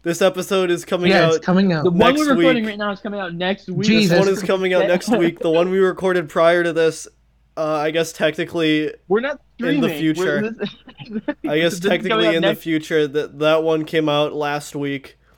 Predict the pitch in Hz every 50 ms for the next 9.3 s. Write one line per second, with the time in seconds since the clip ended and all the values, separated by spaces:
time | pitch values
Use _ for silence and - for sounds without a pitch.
0 | _ _ _ _ _ _ _ _ _ - - 147 139 139 135 139 135 - - -
1 | 135 135 127 131 127 156 156 156 - - 202 196 190 196 196 196 202 214 208 196
2 | 170 160 160 160 160 165 170 175 196 190 180 175 165 165 160 156 151 151 156 151
3 | 147 - - _ _ 156 147 151 156 165 165 156 - 175 165 160 156 156 151 151
4 | 151 151 151 - 170 160 156 151 151 151 151 151 - 151 147 151 151 147 - -
5 | 160 156 156 156 156 151 147 147 143 135 147 147 147 143 143 139 139 139 135 135
6 | 131 - - 147 143 143 143 139 135 135 139 135 - - - _ - 135 135 127
7 | 139 139 135 139 147 143 - - 143 135 - 151 147 139 143 139 131 139 135 131
8 | 131 139 131 131 135 135 - 135 127 131 131 - - - 277 269 262 311 370 415
9 | 415 - 269 190 -